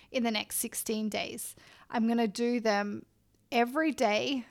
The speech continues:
uh, and take, you know, three days off in that sixteen days." If I don't do it, and my reason for not doing it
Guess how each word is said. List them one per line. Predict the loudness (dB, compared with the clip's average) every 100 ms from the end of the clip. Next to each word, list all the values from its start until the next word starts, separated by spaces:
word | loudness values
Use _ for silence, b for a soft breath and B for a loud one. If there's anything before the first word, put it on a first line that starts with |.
| _
uh, | 0 0 0
and | 0 -2
take, | 0 -2 -2 -4 -16 -2
you | -2
know, | -2 -6 -8
three | 2 2
days | 6 4 4
off | 0 -4 -4
in | -4
that | -4 -4
sixteen | -8 -6 -6 -6 -6 -6
days." | -6 -8 -14 -20 b b b b b b
If | -2 2
I | 6 6 6
don't | 6 6 4
do | 0 0 2
it, | -2 -2 -4 -10 -10 -14 _ _ _
and | 2 4
my | 6 6
reason | 6 4 4 2 0 0 0
for | 0 0
not | 4 2 2 -2
doing | -4 -2 -2 -2
it | 0 -2 -4